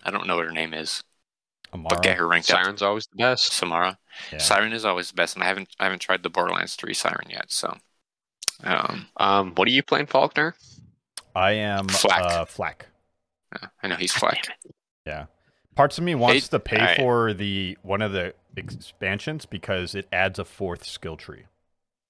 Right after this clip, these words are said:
Speaker 1: Well, if
Speaker 3: I'd
Speaker 1: you
Speaker 3: do
Speaker 1: do
Speaker 3: it.
Speaker 1: that, I will tell you I'm not gonna do it,
Speaker 2: I think it's
Speaker 1: so.
Speaker 2: like fifteen
Speaker 3: I'd do it.
Speaker 2: bucks. Or
Speaker 3: I'll
Speaker 2: you,
Speaker 3: do
Speaker 2: you
Speaker 3: it.
Speaker 2: get the season pass and it's like twenty-five, thirty bucks. Maybe wait for a sale.
Speaker 3: I'd do it.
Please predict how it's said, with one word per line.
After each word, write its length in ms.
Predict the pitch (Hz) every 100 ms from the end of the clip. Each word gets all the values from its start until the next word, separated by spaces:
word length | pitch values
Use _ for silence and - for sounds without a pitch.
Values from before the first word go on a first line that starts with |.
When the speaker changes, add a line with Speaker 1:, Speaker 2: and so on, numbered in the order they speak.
| _ _ _ _ _ _ _ _ _ _ _ _ _ _ _ _ _ _ _ _ _ _ _ _ _ _ _ _ _ _ -
Speaker 1:
Well, 140 | 120
if 80 | 110
Speaker 3:
I'd 40 |
Speaker 1:
you 60 | 127
Speaker 3:
do 80 | 117
Speaker 1:
do 40 |
Speaker 3:
it. 40 | 110
Speaker 1:
that, 80 |
I 140 | 98 92
will 80 | 95
tell 140 | 92 98
you 100 | 92
I'm 100 | 90
not 140 | 92
gonna 160 | 90 87
do 100 | 87
it, 160 | 85 -
Speaker 2:
I 20 | 98
think 140 | 107
it's 80 | 101
Speaker 1:
so. 60 |
Speaker 2:
like 160 | 107 92
fifteen 340 | - 104 107 101
Speaker 3:
I'd 40 |
do 80 | 82
it. 60 | 85
Speaker 2:
bucks. 240 | - - - -
Or 140 | 123
Speaker 3:
I'll 140 | 127 117
Speaker 2:
you, 40 | 107 -
Speaker 3:
do 40 |
Speaker 2:
you 60 | -
Speaker 3:
it. 20 |
Speaker 2:
get 120 | 127
the 80 | 104
season 300 | - 117 98
pass 340 | 95 92 87
and 100 | -
it's 180 | 85 -
like 340 | 87 78 - - _ _ _ _ _ _ _ _ _ _ _ _ _ _
twenty-five, 560 | - 87 82 85 78 78
thirty 180 | 78 76
bucks. 460 | 73 73 - - _ _ _ _ _
Maybe 140 | 98
wait 180 | 87 80
for 120 | -
a 40 | 82
sale. 140 | -
Speaker 3:
I'd 100 | 104
do 180 | 87 90
it. 140 | 104